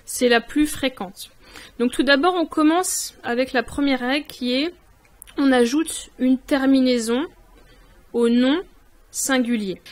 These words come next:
Donc dans cette première catégorie, il y a des sous-règles propres au masculin et au féminin.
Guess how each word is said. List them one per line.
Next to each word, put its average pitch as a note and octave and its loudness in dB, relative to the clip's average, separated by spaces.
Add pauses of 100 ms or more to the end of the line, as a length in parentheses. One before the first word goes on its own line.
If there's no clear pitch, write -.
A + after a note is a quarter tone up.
(140)
Donc A3 2
dans F#4 6
cette - -2 (280)
première C#4 2
catégorie, A#3 -2 (800)
il A3 -6
y C4 4
a C4+ 4 (640)
des A3+ -2
sous-règles D4 0 (300)
propres - 2 (180)
au A#3 0
masculin B3+ 0 (320)
et D4 2 (200)
au D4+ 2
féminin. B3+ 0